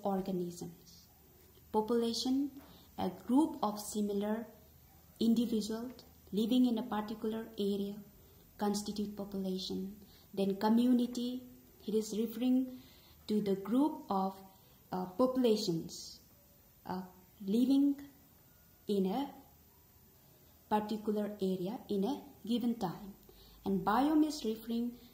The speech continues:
to large area on earth with similar climate, plants and animals. If we take an example of biome, we can take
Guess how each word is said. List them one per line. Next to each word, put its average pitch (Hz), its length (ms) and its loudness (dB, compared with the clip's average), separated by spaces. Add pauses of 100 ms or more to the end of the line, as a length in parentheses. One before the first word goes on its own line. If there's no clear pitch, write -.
(120)
to 208 60 -2
large 214 540 0 (140)
area 214 360 0
on 185 240 0
earth 233 320 -4 (220)
with 190 160 -4
similar 233 460 -2
climate, 226 640 -6 (640)
plants 214 520 2
and 262 200 -2 (420)
animals. 180 680 -6 (340)
If 247 160 -2
we 285 60 -2
take 277 240 0
an 226 100 2
example 220 580 -2
of 196 200 -6
biome, 196 440 -4 (540)
we 175 80 -6
can 175 240 -6
take 208 400 -6